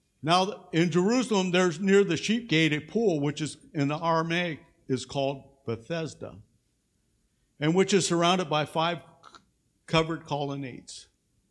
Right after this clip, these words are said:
Here, a great number of disabled people lie there, the blind, the lame, the paralyzed. And there was one that had been there,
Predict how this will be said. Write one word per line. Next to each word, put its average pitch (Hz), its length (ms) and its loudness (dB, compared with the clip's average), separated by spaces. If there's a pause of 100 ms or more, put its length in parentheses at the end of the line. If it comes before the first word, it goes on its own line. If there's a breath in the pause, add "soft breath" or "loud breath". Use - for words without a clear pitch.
(720)
Here, 196 200 8
a 170 60 2
great 180 300 2
number 175 300 2
of 131 100 -2
disabled 160 580 0
people 160 340 -4
lie 143 240 -2
there, 156 340 -6 (260)
the 120 100 -6
blind, 147 540 -6 (140)
the 107 100 -6
lame, 139 460 -6 (160)
the 98 100 -14
paralyzed. 143 840 -6 (1300 loud breath)
And 147 180 0
there 190 120 4
was 190 240 2
one 190 360 2
that 156 180 2
had 165 220 2
been 165 240 -2
there, 123 360 -4